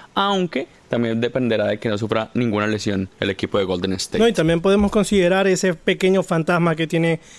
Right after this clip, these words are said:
Speaker 2: Chris Paul, que nunca ha sido capaz de jugar,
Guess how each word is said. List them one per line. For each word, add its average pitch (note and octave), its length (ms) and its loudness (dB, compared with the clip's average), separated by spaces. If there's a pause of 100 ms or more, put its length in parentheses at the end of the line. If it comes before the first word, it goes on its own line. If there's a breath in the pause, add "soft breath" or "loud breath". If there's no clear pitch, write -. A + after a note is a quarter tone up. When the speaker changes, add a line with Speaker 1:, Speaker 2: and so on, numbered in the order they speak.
(120 loud breath)
Speaker 2:
Chris F3+ 240 2
Paul, G3+ 260 4
que F#3 140 2
nunca F3 280 2
ha E3 40 0
sido F#3 240 2
capaz F3+ 320 0
de E3+ 140 2
jugar, E3+ 580 0